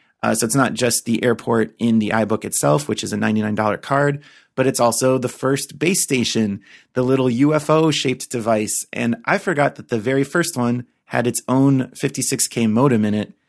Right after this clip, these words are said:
because some people were still just using dial-up, but maybe wanted to get dial-up wirelessly. <laughs> Um, and so there's some more theatricality about how, like, yes, this is truly wireless internet. Steve is holding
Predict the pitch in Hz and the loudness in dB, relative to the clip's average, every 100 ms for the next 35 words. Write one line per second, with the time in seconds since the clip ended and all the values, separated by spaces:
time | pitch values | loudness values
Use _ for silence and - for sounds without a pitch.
0 | _ _ - 117 113 120 117 107 - 123 | _ _ -6 -6 0 2 2 0 -2 -2
1 | 127 139 143 135 - 156 151 143 143 139 | 0 -2 -2 -4 -2 -2 -2 -4 -2 0
2 | 131 113 135 139 113 - - 113 117 135 | 0 2 2 2 0 -2 -4 -2 0 0
3 | 160 160 175 180 - 180 196 180 190 202 | -2 -2 -4 -4 -6 -6 -6 -4 -4 -2
4 | 208 - _ - 240 208 151 - - 131 | -4 -8 _ -6 -2 2 0 0 -4 -4
5 | - - _ _ _ _ _ _ _ _ | -4 -12 _ _ _ _ _ _ _ _
6 | _ - 143 143 139 - 143 151 143 135 | _ -4 0 0 -2 -2 -2 0 2 2
7 | 120 151 151 175 160 190 196 196 170 151 | 0 0 0 0 0 0 0 0 0 0
8 | 139 - 135 131 117 117 113 107 113 107 | -4 -2 0 2 0 0 0 2 2 0
9 | 107 131 123 131 - 117 - - 175 156 | 0 0 0 -4 -6 -6 -6 -2 0 2
10 | 120 107 123 139 135 117 127 123 110 98 | 2 2 2 2 2 0 0 0 0 -2
11 | - 127 113 - 131 120 117 104 | -4 -4 -4 -2 -2 2 2 0